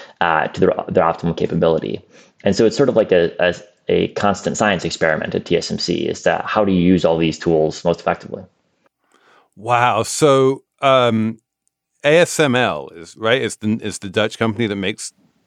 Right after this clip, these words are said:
Speaker 1: That's right.
Speaker 2: the, the lithography machines. You're saying that T S M C is actually better at making, at using A S M L's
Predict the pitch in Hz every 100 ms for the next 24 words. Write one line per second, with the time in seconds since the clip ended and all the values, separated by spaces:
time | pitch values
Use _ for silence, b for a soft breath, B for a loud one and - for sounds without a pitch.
0 | _ 101 92 - 107 110 101 110 107 113
1 | 113 117 120 123 147 - B B 156 -
2 | 180 156 131 160 170 151 151 123 - 151
3 | 127 110 - B B B 120 135 135 127
4 | 98 110 110 - 104 95 95 110 - 104
5 | 107 107 113 117 107 98 90 87 - _
6 | 107 101 - 98 98 95 87 82 -